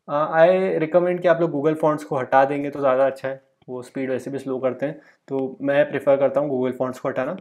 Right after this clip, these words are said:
फिर WordPress इमोजी को भी मैं हटा देता हूँ, ब्राउज़र इमोजी तो रहती है। और इसमें हमें क्वेरी, डीएनएस और कुछ की ज़रूरत नहीं है। सेव चेंजेस, मीडिया सेटिंग्स में आते हैं। लेजी लोड इमेजेस काफ़ी इंपॉर्टेंट है, on कर लीजिएगा। रिस्पॉन्सिव प्लेसहोल्डर,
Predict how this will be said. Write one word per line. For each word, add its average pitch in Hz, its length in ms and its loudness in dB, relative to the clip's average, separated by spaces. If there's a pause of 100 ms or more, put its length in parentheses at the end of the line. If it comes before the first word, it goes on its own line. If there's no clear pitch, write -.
(320)
फिर 135 100 -4
WordPress 135 440 2
इमोजी 143 300 -2
को 156 120 -4
भी 156 120 0
मैं 151 140 0
हटा 147 200 4
देता 143 180 0
हूँ, 165 100 -4
ब्राउज़र 127 340 2
इमोजी 127 300 -4
तो 127 140 -6
रहती 123 320 -4
है। 160 300 -12 (320)
और 135 500 -2
इसमें 135 400 -10
हमें 139 320 -10
क्वेरी, 139 440 -10
डीएनएस 139 880 -10 (100)
और 131 160 -2
कुछ - 200 -12
की 135 100 -12
ज़रूरत 120 320 -10
नहीं 135 100 -8
है। 160 100 -6
सेव 123 260 -8
चेंजेस, 156 500 -6 (1040)
मीडिया 165 280 2
सेटिंग्स 180 340 -2
में 180 100 0
आते 170 220 0
हैं। 175 80 -2
लेजी 147 260 -2
लोड 160 200 0
इमेजेस 156 360 -4
काफ़ी 120 280 0
इंपॉर्टेंट 143 460 -4
है, 143 60 0
on 135 180 0
कर 135 120 -6
लीजिएगा। 139 280 -4
रिस्पॉन्सिव 131 500 -6
प्लेसहोल्डर, 135 540 -4